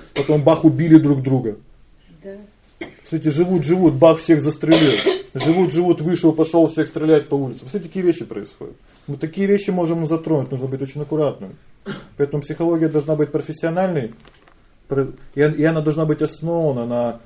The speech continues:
Speaker 1: реальной культуре, на многотысячелетней культуре, потому что то, что мы изучаем, это многотысячелетняя культура.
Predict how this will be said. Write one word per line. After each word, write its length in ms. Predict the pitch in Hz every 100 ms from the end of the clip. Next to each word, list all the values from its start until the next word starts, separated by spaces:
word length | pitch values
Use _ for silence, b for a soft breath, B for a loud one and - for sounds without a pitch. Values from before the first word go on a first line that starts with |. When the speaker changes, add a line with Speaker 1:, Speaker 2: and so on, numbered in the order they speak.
| _ _
Speaker 1:
реальной 420 | 135 156 160 156
культуре, 580 | 147 151 131 170 165 123
на 140 | 123
многотысячелетней 880 | 135 151 143 143 - 139 156 156 160
культуре, 360 | 139 147 151 135
потому 120 | 110
что 100 | 123
то, 140 | 139
что 160 | 147 165
мы 120 | 160
изучаем, 420 | 151 160 180 180
это 140 | 160 151
многотысячелетняя 880 | 147 143 143 - 143 160 165 160 143
культура. 540 | 135 139 143 131 104